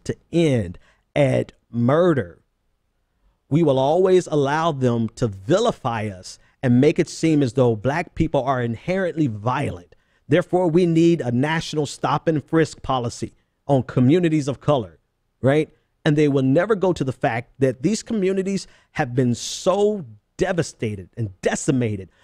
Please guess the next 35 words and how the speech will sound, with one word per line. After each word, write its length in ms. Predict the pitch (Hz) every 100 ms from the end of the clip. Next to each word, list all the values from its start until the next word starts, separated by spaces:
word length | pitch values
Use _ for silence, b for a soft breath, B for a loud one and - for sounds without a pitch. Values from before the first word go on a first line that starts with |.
| _
by 500 | 113 123 123 117 117 104
neoliberal 720 | 120 175 226 208 185 165 170
economic, 440 | 160 - 147 147 139
by 80 | 208
capitalism. 680 | - 170 151 123 117 98 143
I'm 60 |
so, 120 | - -
I'm 120 | 208 - _
tired 240 | - 135 98
of 60 |
just 140 | 107 -
saying 260 | 113 104
neoliberal. 500 | 110 113 104 104 101 b b b
It, 160 | 165 180
it's 220 | 196 -
a 120 | 208 151
structural 800 | - - 208 214 - - 170 147
problem. 560 | - 160 131 110 85 - b b
It 120 | 160
is 240 | 170 156
the 160 | 123 127
deindustrialization. 1400 | 110 190 233 214 190 175 175 156 156 135 151 143 156 151 b b -
It 100 | 135
is 300 | 127 123 -
the 160 | 123 -
economic 500 | 196 - 175 170 165
flight. 420 | - 135 131 135 b b -
It 140 | 151
is 220 | 147 135
the 220 | 127 120
redlining. 920 | 113 117 196 220 175 156 156 156 151 -
It 140 | 151 143
is 340 | 135 131 123 b b
the 400 | 120 135 131 117 - -
underfunding 1160 | 208 240 262 240 - - 226 214 170 147 131